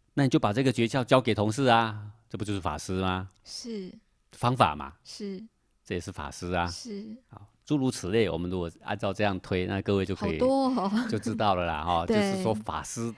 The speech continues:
Speaker 1: 的情况是做不完的啊。
Speaker 2: 对，做不完的。
Speaker 1: 好啊，总之都是为人好，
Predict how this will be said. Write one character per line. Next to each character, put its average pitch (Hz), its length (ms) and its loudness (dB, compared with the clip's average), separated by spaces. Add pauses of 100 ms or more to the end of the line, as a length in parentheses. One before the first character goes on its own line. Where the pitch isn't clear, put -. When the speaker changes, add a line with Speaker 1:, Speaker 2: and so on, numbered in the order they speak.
(220)
Speaker 1:
的 - 100 -12
情 92 220 -10
况 107 200 -4
是 98 320 -4 (400)
做 135 320 8
不 110 200 2
完 76 280 -4
的 82 140 -6
啊。 73 220 -10
Speaker 2:
对， 185 260 -6
做 202 160 -8
不 190 160 -6
完 165 180 -6
的。 120 60 0
Speaker 1:
好 78 60 2
啊， 85 100 0
总 92 180 -2
之 104 140 0
都 117 140 4
是 123 100 -4
为 117 180 4
人 90 160 2
好， - 380 -6